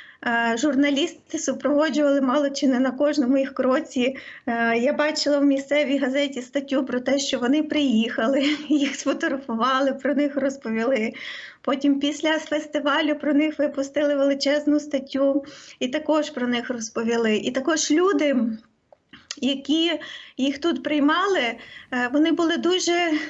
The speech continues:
теплі. І це проявлялось, наприклад, в таких речах, як, ем, організувати їхній трансфер на транспорті власному, так? Або, наприклад, принести їм обід, щоб вони, коли вони готувалися до фестивалю, щоб вони могли поїсти домашньої їжі.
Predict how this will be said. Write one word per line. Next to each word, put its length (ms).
теплі. 440
І 380
це 220
проявлялось, 720
наприклад, 600
в 60
таких 400
речах, 480
як, 280
ем, 800
організувати 800
їхній 440
трансфер 760
на 120
транспорті 720
власному, 720
так? 300
Або, 200
наприклад, 640
принести 500
їм 200
обід, 400
щоб 260
вони, 240
коли 240
вони 240
готувалися 640
до 320
фестивалю, 520
щоб 160
вони 160
могли 320
поїсти 480
домашньої 640
їжі. 460